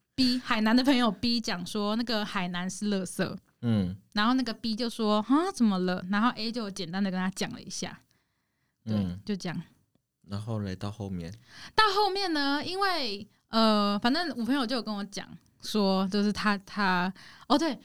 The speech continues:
Speaker 1: 反正后面就不了了之了嘛，这件事情就结束了。因为其实我们也没有在一起很久，我们基本上从开始聊到他跟我说他要被调单位，<laughs> 其实不到一个月。
Speaker 2: 然后被封锁。
Speaker 1: 对。
Speaker 2: <laughs> 我现在要断开所有的连线。
Speaker 1: 对，然后他，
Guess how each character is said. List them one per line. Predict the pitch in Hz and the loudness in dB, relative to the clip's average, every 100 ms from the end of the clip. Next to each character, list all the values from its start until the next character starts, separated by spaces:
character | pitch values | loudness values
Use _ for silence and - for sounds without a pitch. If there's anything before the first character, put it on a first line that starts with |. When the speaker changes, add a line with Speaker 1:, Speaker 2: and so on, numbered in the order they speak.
| - | -2
Speaker 1:
反 | 254 | 0
正 | 370 | 2
后 | 440 415 | 2 2
面 | 359 | 2
就 | 349 | -2
不 | - - | -2 2
了 | 311 214 | 2 4
了 | 202 | 0
之 | 190 | 0
了 | 220 | 0
嘛， | 185 | 0
这 | 190 | 0
件 | 277 | 4
事 | 262 | 6
情 | 233 | 8
就 | |
结 | 226 - - | 6 0 -4
束 | - 175 95 | -4 -4 -6
了。 | 233 | -2
因 | 320 | 0
为 | |
其 | 392 269 | 2 0
实 | |
我 | 240 | -2
们 | 202 180 | -2 -2
也 | 202 | -2
没 | 220 | -2
有 | |
在 | 208 214 196 | -2 -4 -4
一 | |
起 | - | -6
很 | - | -10
久， | - | -4
我 | 208 | 6
们 | 226 | 8
基 | 254 | 8
本 | 262 220 | 4 4
上 | 240 | 2
从 | 220 - 196 185 190 - - - | 0 -2 -4 -4 -8 -18 -20 -18
开 | - 285 | 0 0
始 | 294 233 | 0 -2
聊 | 180 170 175 185 | -4 -4 -6 -2
到 | 233 220 190 175 - | 2 4 2 -4 -10
他 | - 233 226 | 0 2 4
跟 | 254 | 2
我 | 208 | 2
说 | 190 220 | 2 2
他 | 247 | 4
要 | 233 240 | 4 4
被 | 254 | 2
调 | 240 226 | 2 2
单 | 220 233 | 4 6
位， | 233 214 | 6 4
<laughs> | - - - | 0 -10 -8
其 | - | 2
实 | 494 427 508 | 4 6 4
不 | 403 | 6
到 | 453 440 | 6 6
一 | 339 | 4
个 | 311 | 2
月。 | 294 339 240 196 180 | 2 2 2 2 4
Speaker 2:
然 | 240 240 | 10 12
后 | 262 | 12
被 | 269 262 | 12 10
封 | 285 240 359 | 10 12 10
锁。 | 320 294 214 214 415 466 453 480 - 480 571 415 508 - | 8 6 8 8 10 10 10 8 8 8 8 10 8 6
Speaker 1:
对。 | 381 349 | 4 6
Speaker 2:
<laughs> | |
我 | 196 | 8
现 | 175 208 | 10 12
在 | 220 | 12
要 | 202 | 12
断 | 208 185 | 12 10
开 | 185 185 | 8 6
所 | 175 | 6
有 | 156 | 6
的 | 160 | 6
连 | 156 139 | 6 4
线。 | 160 - 415 415 | 0 6 8 8
Speaker 1:
对， | 311 254 | 6 2
然 | 262 | 4
后 | 359 359 | 4 4
他， | 381 370 | 4 4